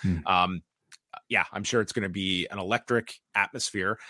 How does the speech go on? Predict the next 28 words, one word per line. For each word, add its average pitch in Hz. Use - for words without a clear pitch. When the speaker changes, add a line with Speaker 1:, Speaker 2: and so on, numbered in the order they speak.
Speaker 2:
as 226
we're 254
gonna 196
get 180
for 143
a 123
bunch 143
of 101
these 113
international 113
shows 95
that 113
don't 160
get 135
cards 123
at 113
the 107
level 113
of 85
this, 82
whether 104
you're 98
talking 113
about 95
Perth 147
for 107
Elimination 117
Chamber, 151